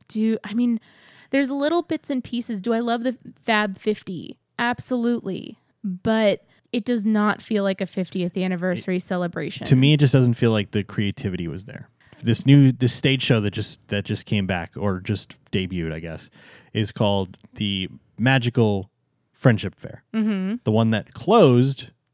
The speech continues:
Speaker 2: before covid started was the Royal Friendship Fair. Literally, basically all they did was change the music a little bit and change the outfits. It's not creative. It was not an entirely new show.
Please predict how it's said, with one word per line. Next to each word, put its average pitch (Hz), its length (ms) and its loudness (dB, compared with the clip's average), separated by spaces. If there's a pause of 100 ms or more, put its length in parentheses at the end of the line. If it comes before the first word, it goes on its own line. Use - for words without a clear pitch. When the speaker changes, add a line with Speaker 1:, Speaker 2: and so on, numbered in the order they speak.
(120)
Speaker 2:
before 147 480 4 (420)
covid 92 380 0
started 95 380 -4
was 117 200 -2
the 156 120 2
Royal 143 600 4
Friendship 87 480 -8
Fair. 90 280 -14 (260)
Literally, 123 640 6 (300)
basically 156 360 4
all 147 120 4
they 147 100 4
did 135 180 4
was 120 140 4
change 147 240 4
the 127 60 2
music 135 220 4
a 131 60 0
little 127 160 4
bit 117 180 0
and 104 80 -4
change 101 220 -4
the 92 80 -6
outfits. - 480 -14
It's - 280 -8
not 165 280 2 (180)
creative. 214 500 -4
It 120 100 -8
was 165 140 6
not 175 200 4
an 175 100 4
entirely 156 420 2
new 123 160 2
show. - 280 -10